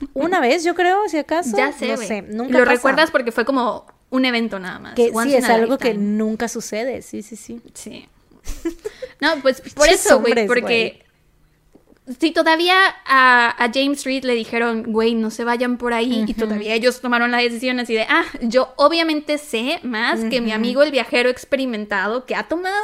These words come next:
Speaker 1: ese camino, yo voy a saber más". Entonces, obviamente, pues, ya estaban así de, "Coño, pues, ahora construimos nosotros el chingado camino", ¿no? Antes de
Speaker 2: ¿Qué?
Speaker 1: admitir
Speaker 2: Es,
Speaker 1: que
Speaker 2: güey,
Speaker 1: estaban equivocados.
Speaker 2: esto es lo que hace el, el orgullo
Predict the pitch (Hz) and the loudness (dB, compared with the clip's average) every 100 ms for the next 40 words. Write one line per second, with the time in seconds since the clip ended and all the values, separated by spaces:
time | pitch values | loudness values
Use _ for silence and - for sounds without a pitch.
0 | 415 415 415 392 370 381 247 208 202 202 | -4 -8 -10 -12 -10 -8 -8 -6 -6 -4
1 | 262 269 226 233 262 285 - - - - | -6 -8 -8 -6 -8 -8 -16 -20 -20 -10
2 | 247 311 339 302 277 262 226 226 254 240 | 0 0 2 -2 -2 -4 -6 -6 -4 -6
3 | 226 226 220 _ _ _ _ _ _ _ | -6 -8 -10 _ _ _ _ _ _ _
4 | _ - 247 254 262 - 214 202 208 226 | _ -10 -4 -2 -4 -6 -12 -8 -4 -4
5 | 233 285 233 233 254 240 - 240 240 - | -4 -4 -4 -4 -4 -8 -8 -8 -8 -6
6 | 247 233 226 226 233 262 302 - - - | -6 -4 -4 -6 -6 -6 -8 -10 -8 -2
7 | 254 254 240 247 240 254 262 254 302 - | -2 -2 0 2 2 0 -2 -2 -4 -8
8 | - 302 - - 262 339 415 214 220 285 | -6 -6 -4 2 4 4 2 0 -4 -4
9 | 294 285 226 226 302 - - _ - 320 | -2 0 0 -4 -6 -10 -20 _ -2 -2
10 | 339 403 427 440 - 269 233 254 - 359 | 2 2 4 2 4 4 6 4 2 4
11 | 359 311 262 254 247 247 240 226 220 214 | 4 4 4 2 2 0 2 2 0 0
12 | 254 277 330 349 370 | 0 2 2 2 -2